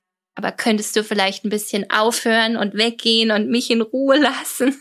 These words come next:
Äh, lass mich doch mal in meiner Unordnung einfach ausruhen.“ Und, ähm,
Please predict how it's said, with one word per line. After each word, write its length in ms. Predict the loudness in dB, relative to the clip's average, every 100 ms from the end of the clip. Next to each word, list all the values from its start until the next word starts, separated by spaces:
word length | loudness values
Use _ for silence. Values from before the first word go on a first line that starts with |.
| -8 -10 -6 -6 -6
Äh, 340 | -6 -6 -4 0
lass 240 | 0 0
mich 180 | 0 0
doch 140 | 0 0
mal 180 | 0
in 80 | 0
meiner 320 | 0 0 0
Unordnung 1000 | 0 0 0 2 2 0 0 -2 -2 -6 -4
einfach 600 | -2 -2 -2 -2 -2 -6 -6
ausruhen.“ 880 | -2 0 0 -4 -6 -6 -4 -4 -6
Und, 460 | -6 -4 -2 -4 -4
ähm, 400 | -4 -4 -4